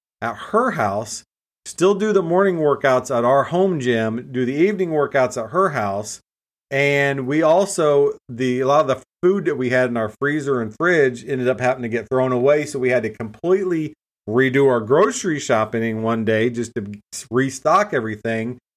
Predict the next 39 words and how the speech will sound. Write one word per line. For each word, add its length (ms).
And 100
we 120
were 160
actually 440
buying 720
food 340
as 420
we 200
needed 320
it. 140
We 140
were 140
trying 400
to 80
figure 300
out 180
what 240
we 100
were, 240
had 220
to 120
eat, 300
buy 300
food 360
for 100
just 460
that 240
evening, 480
cook 300
it 180
and 120
eat 280
it. 160
And 240
we 100
weren't 320
able 300
to 180
really 540